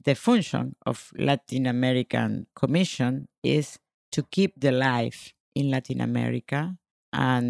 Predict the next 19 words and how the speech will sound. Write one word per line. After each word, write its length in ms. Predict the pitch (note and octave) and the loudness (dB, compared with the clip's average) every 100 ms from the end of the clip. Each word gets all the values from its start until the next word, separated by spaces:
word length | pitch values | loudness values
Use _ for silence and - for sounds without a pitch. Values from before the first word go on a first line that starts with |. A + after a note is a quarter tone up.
| A#2+ | 0
uh, 380 | A#2 B2 A#2+ A#2 | 0 0 0 -2
in 180 | - E3+ | 0 0
relationship 880 | B2+ B2+ B2+ C3 - D#3+ - B2+ B2 _ _ _ _ | 2 2 2 0 -2 -4 -2 -2 -2 _ _ _ _
with 180 | - C3+ - _ _ - | 0 0 -2 _ _ 0
other 260 | E3+ D#3 D#3 | 2 2 0
dicasteries. 840 | - C3+ - C3 - - - - - _ _ - | -2 -6 -4 -6 -6 -6 -6 -10 -18 _ _ -4
For 100 | - | -2
example, 480 | - D3 - E3 - _ _ - | 0 -2 0 -4 -6 _ _ -6
in 140 | B2+ | -2
my 140 | C3+ C3 | 0 0
case, 320 | - C#3 A2+ - | 0 0 0 2
I 80 | C#3+ | 4
am 160 | C3+ | 4
working 360 | D#3+ D3+ - A#2+ | 4 2 0 -2
with 160 | A#2+ A#2 _ _ | -2 -4 _ _
students 680 | - - F#3 F3 B3 - - _ _ - | -4 2 4 4 2 -4 -16 _ _ -2
and 140 | A#2+ | 0
universities, 1000 | B2+ B2 B2 F#3+ A3 F3+ D3+ E3+ A3 - - _ _ _ _ | 2 0 2 2 2 -2 2 4 4 0 -12 _ _ _ _
so 240 | - D#3 | 0 4